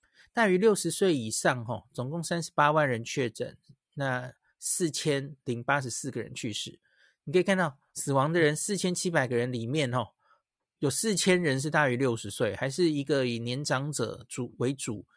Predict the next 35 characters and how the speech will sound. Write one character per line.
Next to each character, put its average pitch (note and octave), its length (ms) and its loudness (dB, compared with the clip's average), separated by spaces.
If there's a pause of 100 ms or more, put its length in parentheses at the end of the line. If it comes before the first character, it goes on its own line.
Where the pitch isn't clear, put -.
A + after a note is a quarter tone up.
(100)
死 - 240 -8
亡 A2+ 240 -4
的 A#2+ 140 -6
疾 G#2+ 220 -8
病 A2+ 280 -6
吼。 A2+ 220 -10 (1040)
那 D#3 200 -2
这 F#3+ 120 0
个 D3 260 2 (640)
全 D#3 340 0
部 F3+ 280 2
的 B2 280 -2
致 E3+ 200 -4
死 B2 160 -2
率 B2+ 340 -2 (340)
大 D3 100 -8
概 C#3+ 80 -4
一 E3 180 -4
点 C3 200 -4
零 A2+ 200 -6
六， D3 260 -2 (360)
大 E3+ 140 4
于 D3+ 80 4
六 F3 140 8
十 C#3 140 -4
岁 D3+ 140 2
以 G#2 60 -6
上 A#2+ 260 -4
哦， A2 80 -6
全 C#3 200 -4
部 D3 80 -4
加 C3 200 0
起 - 140 -6
来。 - 140 -12 (1700)
那 E3+ 320 2